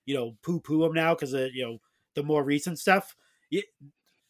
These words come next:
just his stuff was good back then, man. Like, I, like I said, it's nine years worth of his career was in W W E. So, like, you, you, if you're just going by those, like, last two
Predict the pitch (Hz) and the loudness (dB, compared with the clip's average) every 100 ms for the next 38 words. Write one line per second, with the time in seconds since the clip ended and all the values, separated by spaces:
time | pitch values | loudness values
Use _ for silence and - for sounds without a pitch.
0 | - 165 - 165 151 170 165 - 220 226 | -4 -4 -4 -6 2 2 0 6 6 8
1 | 202 151 214 214 139 - 117 120 127 143 | 2 4 4 6 4 2 -6 -4 -4 -4
2 | 151 127 - _ _ _ _ 123 147 143 | -2 -4 -6 _ _ _ _ -10 -8 -8
3 | 143 131 151 151 165 180 139 147 170 185 | -10 -6 -2 0 2 0 2 4 6 6
4 | 160 190 151 151 156 147 - 160 139 147 | 4 4 4 4 4 0 -6 0 2 2
5 | - 143 156 170 147 143 151 147 143 139 | -2 2 4 6 4 0 -2 -2 -2 0
6 | 139 127 120 147 95 101 _ _ _ - | -2 -2 -6 -8 -10 -16 _ _ _ -4
7 | 147 139 131 - - 143 156 156 147 160 | 0 0 -2 -8 -10 0 0 0 -6 -10
8 | 151 147 156 160 165 160 151 151 151 147 | -4 -2 0 0 0 2 2 4 2 2
9 | 143 127 139 139 - 151 147 139 131 | -2 0 0 0 -2 -2 -2 -2 -6